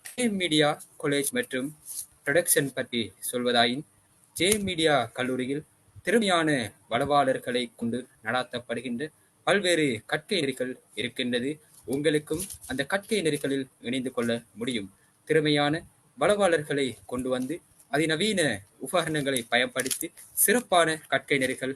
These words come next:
அங்கே, அஹ், நடாத்தப்பட்டு வருகின்றன. உங்களுக்கும் அவர்களுடைய இணைந்து இந்த ஜே மீடியா கல்லூரியில் இணைந்து உங்களுடைய ஊடக கல்வியை தொடர முடியும் என்ற, அஹ், சந்தோஷமான செய்தியும் உங்களோடு பகிர்ந்து கொண்டு, அதே போன்று குறிப்பாக ஞாபக-,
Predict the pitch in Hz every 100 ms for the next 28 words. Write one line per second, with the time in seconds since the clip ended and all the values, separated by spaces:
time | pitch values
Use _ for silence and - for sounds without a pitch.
0 | - - 123 127 139 143 _ _ 101 107
1 | 123 151 147 - 123 120 123 127 131 156
2 | _ - 139 156 151 165 180 196 _ -
3 | 131 147 143 139 - - 147 196 196 202
4 | 202 - - - 120 123 151 196 185 151
5 | 147 143 131 131 127 120 - 107 135 135
6 | 151 120 120 117 117 110 - - 170 202
7 | 185 - 139 135 135 131 131 165 185 139
8 | 127 123 113 113 110 - - _ 101 101
9 | - - 143 156 190 160 139 131 127 120
10 | 123 120 117 - 120 120 113 113 113 110
11 | 113 127 110 101 _ _ - 147 185 233
12 | 202 202 208 _ - 226 247 208 190 175
13 | 156 110 - 127 156 - 139